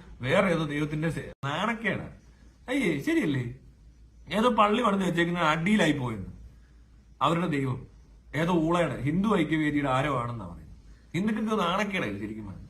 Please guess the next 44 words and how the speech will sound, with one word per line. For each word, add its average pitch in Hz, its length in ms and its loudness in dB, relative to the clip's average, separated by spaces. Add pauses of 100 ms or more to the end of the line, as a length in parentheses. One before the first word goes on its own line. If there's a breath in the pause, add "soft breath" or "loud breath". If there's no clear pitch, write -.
(140)
ഇനി 151 80 -6
അങ്ങനെ 165 240 0
സംഭവിച്ചിട്ടുണ്ടെങ്കിൽ 170 840 0
അതിനെ 160 240 -2
എടുക്കാൻ 165 300 -2
പറ്റില്ല, 123 200 -4
അത് 151 200 -2
നോക്കരുത്. 165 420 -4
വേറെ 165 240 -4
എവിടെ 170 180 -4
കൊണ്ട് 156 180 -6
പുതിയ 156 220 -6
ഒരെണ്ണം 156 220 -4
പണിതാൽ 135 260 -6
മതി. 107 100 -8
ഇവിടെ 151 120 -4
ഇഷ്ടംപോലെ 185 440 -2
സ്ഥലമുണ്ട്, 139 440 -4
എവിടെ 160 160 -4
പണിതാലും 151 380 -2
ആള് 135 180 -2
വരും. 101 160 -10 (280 loud breath)
ഇസ്കോണൊക്കെ 170 400 0
പണിയുന്ന 147 280 -2
പോലെ 123 200 -4 (520 loud breath)
ഒരു 339 140 -4
കുഴപ്പമില്ലെന്ന്. 196 580 2 (160)
ഇതിപ്പോ 226 300 -4
ഇതിന്റെ 240 280 0
അടിയിലാന്ന് 226 460 2
പറയുമ്പോ 196 300 0
ഞാൻ 180 300 0
ഈ 196 100 -4
പറഞ്ഞ 175 280 0
ചിന്ത 160 260 -4
എപ്പോഴും 165 340 -4
വ-, 113 200 -2
വരും. 117 340 -4
നിങ്ങൾ 151 160 -6
ചിന്തിക്കണം, 170 480 -2
മനസ്സിലായി? 123 300 -6
അല്ല 147 120 -6
ചുമ്മാ 156 240 -6
ഇങ്ങനെ 175 300 -4